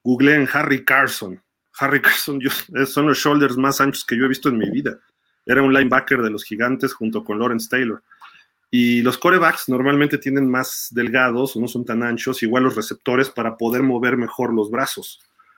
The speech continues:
¿no? Porque también cuando tú, si eres un liniero y alzas los brazos así,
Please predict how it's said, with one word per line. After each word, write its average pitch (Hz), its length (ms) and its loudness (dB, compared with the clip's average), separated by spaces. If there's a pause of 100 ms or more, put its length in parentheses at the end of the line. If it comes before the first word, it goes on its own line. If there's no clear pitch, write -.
(240)
¿no? 131 200 0
Porque 120 240 0
también 135 400 2
cuando 113 280 0
tú, 151 300 0 (360)
si - 180 -2
eres 143 180 4
un 151 100 6
liniero 143 320 6
y 127 80 4
alzas 151 240 0
los 120 140 -2
brazos 143 360 -2
así, 156 360 -6